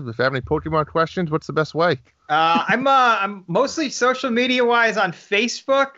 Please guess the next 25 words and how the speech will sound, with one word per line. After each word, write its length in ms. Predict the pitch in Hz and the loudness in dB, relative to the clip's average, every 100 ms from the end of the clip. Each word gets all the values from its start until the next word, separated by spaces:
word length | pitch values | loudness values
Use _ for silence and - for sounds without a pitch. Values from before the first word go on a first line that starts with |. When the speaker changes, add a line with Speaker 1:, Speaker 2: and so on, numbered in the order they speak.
| - | 0
Speaker 2:
Uh, 160 | 165 160 | 2 2
you 140 | 180 | 0
can 100 | 190 | -4
find 300 | 190 190 196 | 0 0 0
me 60 | 180 | -2
hanging 260 | 202 196 | 0 2
out 140 | 202 180 | 0 2
in 60 | |
the 80 | 175 | -2
Disney 420 | 147 185 190 208 | 0 -2 -2 -2
Guys 300 | 196 196 185 175 | 0 2 0 -2
Ohana, 600 | 170 - 185 202 233 196 | -6 -2 0 2 2 0
and 120 | 190 | -4
you 60 | |
can 100 | 190 | -4
hear 300 | 175 - 285 | -4 0 0
me 300 | 233 269 196 - | 0 0 0 0
every 380 | 208 233 254 233 | -2 0 -4 -4
week 460 | 226 277 - - | 0 0 -2 -6
Monday 600 | 151 165 196 220 233 226 | -4 0 0 0 0 0
nights 420 | 196 208 269 - | 0 0 0 -2
on 360 | - 170 165 156 | -2 0 0 -2
the 100 | 156 | -6
Disney 400 | 139 208 190 165 | -2 -2 0 -4
Guys 400 | 151 143 135 127 | 0 2 0 -4